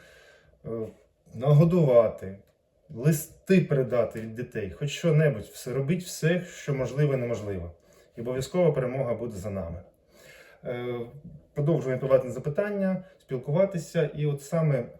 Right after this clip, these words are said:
частіше запитання останнього часу, ну, з часу після того, як почалася велика війна, е, чому я не знімаю риболовлю. Е, справа в тому, що для мене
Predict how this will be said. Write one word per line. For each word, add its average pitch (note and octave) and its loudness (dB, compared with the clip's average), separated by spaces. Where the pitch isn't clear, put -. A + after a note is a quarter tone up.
частіше D3 -4
запитання C#3 -2
останнього B2+ -4
часу, F#3 -2
ну, E3 -8
з - -18
часу C#3+ 4
після B2+ -6
того, C#3 2
як C3 2
почалася B2+ -2
велика A#2+ -4
війна, D#3 0
е, A2+ -4
чому D#3 4
я D3 4
не C3 0
знімаю B2 -2
риболовлю. A2+ -2
Е, - -12
справа E3+ 4
в - -2
тому, A3 2
що D3 -4
для C3+ -2
мене D#3 2